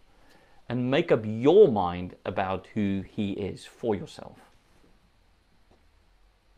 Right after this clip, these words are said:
It's interesting what happens. Um, the people reject him, and Jesus, it says, he marveled because of their unbelief. It's a difficult word to translate. It's not like he was surprised by, "Oh,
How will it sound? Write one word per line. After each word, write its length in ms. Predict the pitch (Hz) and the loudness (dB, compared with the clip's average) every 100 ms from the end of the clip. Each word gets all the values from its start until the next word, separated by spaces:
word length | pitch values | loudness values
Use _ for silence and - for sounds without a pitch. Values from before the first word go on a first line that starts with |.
| _ _ _ _ - - - - - | _ _ _ _ -20 -20 -20 -20 -6
It's 160 | - 120 | -2 2
interesting 480 | 135 131 - 131 | 2 0 0 2
what 140 | 104 104 | 4 4
happens. 560 | 113 110 117 104 101 - | 4 2 2 2 -2 4
Um, 400 | 98 98 95 - | 4 6 0 -6
the 120 | 110 135 | -2 2
people 340 | 214 254 196 | 2 8 8
reject 440 | 127 104 110 - | 8 4 2 2
him, 120 | 113 107 | 0 0
and 80 | |
Jesus, 380 | 107 131 143 139 | 0 -2 0 -2
it 140 | 120 - | -2 -2
says, 280 | 127 110 | 2 2
he 160 | 101 120 | 2 0
marveled 800 | 110 110 120 139 120 110 107 101 - _ _ _ _ - | 0 2 6 6 6 4 2 -2 -16 _ _ _ _ -10
because 260 | 107 113 | -4 -4
of 80 | 107 | -2
their 240 | 104 104 | -2 -2
unbelief. 640 | 113 113 101 92 92 - - - _ _ _ _ _ _ _ _ _ _ _ - - | -2 -2 -2 -4 -6 -12 -20 -20 _ _ _ _ _ _ _ _ _ _ _ -20 -14
It's 100 | - | -2
a 40 | 160 | 0
difficult 340 | 175 196 156 | 2 2 2
word 300 | 131 143 151 | 8 10 10
to 80 | 147 | 4
translate. 640 | - 139 120 113 117 120 - | -2 -2 0 2 4 4 2
It's 400 | 120 - - - | 0 -2 -12 -2
not 160 | 180 | 2
like 160 | 156 120 | 4 4
he 80 | 120 | 2
was 180 | 107 | 0
surprised 680 | - 120 - 127 123 117 - | -2 -10 2 4 6 2 0
by, 180 | 101 95 | -2 0
"Oh, 280 | 214 233 | -2 -4